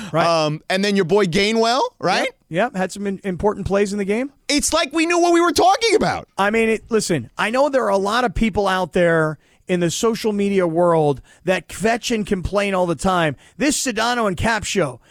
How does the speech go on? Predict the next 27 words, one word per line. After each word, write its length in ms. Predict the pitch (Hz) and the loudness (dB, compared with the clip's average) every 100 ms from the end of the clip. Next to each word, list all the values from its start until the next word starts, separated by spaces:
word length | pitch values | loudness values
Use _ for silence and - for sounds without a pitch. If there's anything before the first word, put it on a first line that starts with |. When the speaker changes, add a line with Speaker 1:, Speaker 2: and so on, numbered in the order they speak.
| _ | _
Speaker 1:
these 240 | 233 311 247 | 0 2 2
guys 280 | 277 277 202 | 0 0 0
barely 360 | 233 262 269 | 2 2 0
talk 260 | 202 240 254 | 0 0 0
about 240 | 240 254 | 0 -2
sports. 420 | - - 269 156 - _ | -2 2 2 0 -8 _
Kaplan 400 | - 277 294 285 | -2 0 0 0
is 120 | 240 185 | -2 0
talking 320 | 254 262 233 | 0 0 -2
more 280 | 214 254 254 | 0 0 2
about 220 | 214 214 | 2 0
having 200 | 240 233 | 0 -2
to 60 | |
stop 340 | 214 - 262 240 | -4 -2 -2 -2
at 140 | 190 | -2
bathrooms 580 | 156 254 285 220 202 208 - - | -2 0 0 0 0 -2 -10 -8
and 140 | 196 | -4
carry 300 | 214 269 269 | 0 2 2
an 80 | 240 | 2
extra 240 | 254 - - | -2 -4 -4
underpants 580 | 277 311 202 208 185 202 | -2 -2 0 0 0 -2
in 40 | |
the 80 | 185 | 0
back 240 | 190 190 | 0 0
of 60 | 190 | -2
his 120 | 185 | -4
car. 280 | - 226 | 0 0